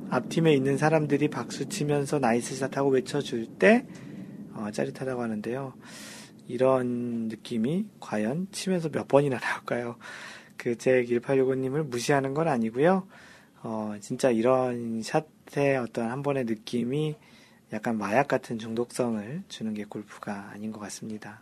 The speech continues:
아닌, 아닌가 싶습니다. 그, 하얀 바지님께서는 퍼팅이라고 하시면서 브레이크를 잘 읽어서, 그 브레이크라는 게 꺾어진 정도를 얘기하는데, 브레이크를 잘 읽어서 성공하거나 결과가 좋을 때 짜릿합니다.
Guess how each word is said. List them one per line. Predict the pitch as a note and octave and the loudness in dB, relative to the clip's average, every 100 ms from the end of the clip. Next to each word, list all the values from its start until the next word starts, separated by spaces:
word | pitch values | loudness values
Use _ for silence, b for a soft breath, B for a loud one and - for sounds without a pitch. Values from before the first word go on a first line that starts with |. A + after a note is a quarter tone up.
| _ | _
아닌, | A2+ A#2 B2 - _ | -2 0 -2 -6 _
아닌가 | - A2+ A#2+ A2+ A#2 E3 | -2 0 0 0 -2 -4
싶습니다. | - - C3+ A#2+ A2 G#2 - B B B B B B B B B - _ | -10 -6 -4 -4 -6 -10 -14 B B B B B B B B B -20 _
그, | C3 B2 B2 B2 C3 - | -2 0 -2 -6 -12 0
하얀 | F3 G3+ G#3 | 8 10 10
바지님께서는 | G3 F3+ D#3+ D3 C#3 C3+ C3+ C3+ | 8 8 2 0 0 -2 -2 -4
퍼팅이라고 | - F#3 G3+ F3+ D#3+ C#3 | -4 -4 0 0 0 0
하시면서 | A#2+ - A2+ A#2 - | -2 -4 -6 -6 4
브레이크를 | C3 C#3 C#3 C#3 B2 C#3+ | 6 6 4 0 2 0
잘 | F3 C#3 C3+ | 0 0 4
읽어서, | B2 C3 C3+ A#2+ D3 C#3 A2+ B B B B B B | 4 6 4 4 4 4 0 B B B B B B
그 | - A#2 | -18 0
브레이크라는 | C3 C3 - C3 A#2+ | 2 2 0 -4 -4
게 | A2 | -2
꺾어진 | E3+ - F3 D#3+ | -2 4 4 4
정도를 | D3 A2 A2 A#2 A2+ | -2 -4 -2 -2 -2
얘기하는데, | G#2 G2 G2 C3 E3+ | -4 -10 -8 -8 -8
브레이크를 | - A2+ - A#2+ | -6 -6 -4 -10
잘 | - A#2+ | -6 -4
읽어서 | A2+ A#2+ C3+ - A2+ A3+ B B B B B _ | 0 2 2 2 -2 -2 B B B B B _
성공하거나 | - D3+ E3 D#3+ C3+ A2+ B2+ | -6 0 4 4 4 0 -2
결과가 | A2+ A2 A2+ A2 | -4 -4 -4 -4
좋을 | A2+ G#2 | -4 -6
때 | G#2+ | -8
짜릿합니다. | - C3 C#3 D3 C#3+ C#3 G#2+ G2+ | -8 -6 -6 -6 -6 -4 -6 -8